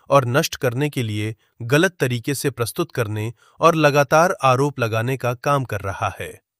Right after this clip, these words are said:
और ये शैतान और उसके एजेंटों को ताकत से मुक्ति के लिए है। कि इस दृष्टांत में मसीह अपने चेलों को प्रार्थना करना सिखाता है। जकरिया की भविष्यवाणी में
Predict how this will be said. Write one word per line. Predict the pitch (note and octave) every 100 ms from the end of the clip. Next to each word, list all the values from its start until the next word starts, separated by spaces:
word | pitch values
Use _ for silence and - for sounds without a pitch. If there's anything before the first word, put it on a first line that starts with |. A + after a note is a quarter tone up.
| _ _
और | C3 B2
ये | A2+ A#2
शैतान | - A2 A2+ C3+ B2+ C3 - _ -
और | E3
उसके | F3+ - G3 F#3+
एजेंटों | C#3 B2 C3+ B2+ F3
को | - G#2 - _ _ _
ताकत | - C3+ D3+ F3+
से | -
मुक्ति | B2 G2+ - D3
के | G#2+
लिए | F#2+ F#2+ F#2 F2+
है। | - _ _ _ _ _ _ _ _ -
कि | F3+
इस | G3+ A3+ D3+
दृष्टांत | C#3 - D3+ D#3 F3+
में | E3+ D#3+
मसीह | B2 - F3+ D#3+
अपने | - C#3
चेलों | B2 - A#2 C#3
को | C#3 D3
प्रार्थना | - B2 A#2 - D#3+
करना | - G#2+ G#2+
सिखाता | G2+ A2+ - G#2 G2+ F#2+
है। | F#2+ - _ _ _ _ _
जकरिया | A#2 A#2 C3+ D#3+ F#3 A3+
की | A#3
भविष्यवाणी | D3 A#2+ C#3+ - A#2 A2+ D#3
में | B2+ A2